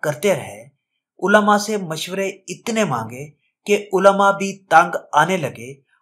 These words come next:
आखिर में वबा ने शेख रशीद का घर देखा तो उनके बकौल उन्हें टीका नहीं मिला और आखिर में जनरल साहब ने ढूंढ कर दिया।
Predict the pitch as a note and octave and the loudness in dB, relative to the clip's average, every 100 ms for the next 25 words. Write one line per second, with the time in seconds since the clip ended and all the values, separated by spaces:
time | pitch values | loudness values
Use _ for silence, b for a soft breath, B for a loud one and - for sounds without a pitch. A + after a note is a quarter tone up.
0 | - F3 F#3 G3+ G3 G3+ F3 C#3+ D3+ D#3+ | 6 6 6 2 -2 -4 -4 -2 2 2
1 | F3+ F#3 - E3 D#3+ D3 - C#3 D3+ E3 | 0 -6 -8 -8 -8 -10 -14 -16 -6 -2
2 | D#3+ - C3 D3 B2+ G#2+ A#2+ C3 - _ | -2 0 0 0 -4 -10 -10 -10 -12 _
3 | _ _ - G3 G3 - G3+ G#3+ G3+ D#3 | _ _ -4 0 0 0 -6 -4 -4 -4
4 | D#3+ E3+ F3 F#3+ F3 D#3+ D#3+ F3 - D#3 | -2 2 2 2 -2 -8 -8 -8 -10 -10
5 | D3 E3+ E3 C#3+ E3 F3 A#2+ B2 C#3+ _ | -2 -2 -2 -4 -4 -6 -6 -6 -8 _
6 | _ _ - G3 G3+ F3+ E3+ F#3+ F#3+ F#3+ | _ _ 6 8 8 4 4 2 -4 -4
7 | G3+ F#3+ D3 C#3 D3+ D#3 F3+ F3+ - D3 | -4 -6 -8 -4 -2 -2 -4 -4 -2 0
8 | D#3+ F3+ F3 F3+ D#3 C3+ C3 C3+ D3+ C3+ | 0 -4 -6 -10 -10 -10 -10 -4 -2 -4
9 | G#2+ G2+ A2 A2+ | -6 -14 -12 -14